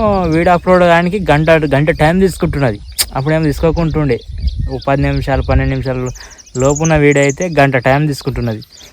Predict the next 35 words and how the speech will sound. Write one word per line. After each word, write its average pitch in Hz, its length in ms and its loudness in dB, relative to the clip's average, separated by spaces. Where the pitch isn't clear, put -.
ఇ-, 156 220 -6
ఇప్పుడు 160 340 0
ఈ 180 80 4
మధ్యలో 151 340 4
తీసుకుంటుంది 156 680 2
YouTube. 127 280 0
నాకు 139 220 0
అర్థం 143 220 -2
కాకపోతే 131 440 -2
YouTube-లో 127 280 0
కూడా 131 100 0
సెర్చ్ 123 220 -2
చేసినా 123 200 -4
కానీ 127 140 -4
అంతేం 120 360 -4
చెప్తలేదు. 120 420 -2
ఉమ్, 123 360 2
ఇంకేం 127 300 4
చెప్పాలంటే 127 480 0
ఇక 127 200 0
గేట్ 120 200 0
కన్నా 123 200 2
పోవాలి, 123 500 -2
పని 117 120 -2
అయితే 117 180 -2
లేదు. 120 180 -2
ఇప్పుడు 120 240 -6
అమాస 117 340 -4
చేను 123 280 -6
దిక్కు 120 220 -6
అయితే 120 200 -4
ఏం 117 120 -6
పని 113 280 -4
లేవు. 117 180 -2
ఆ, 120 240 -2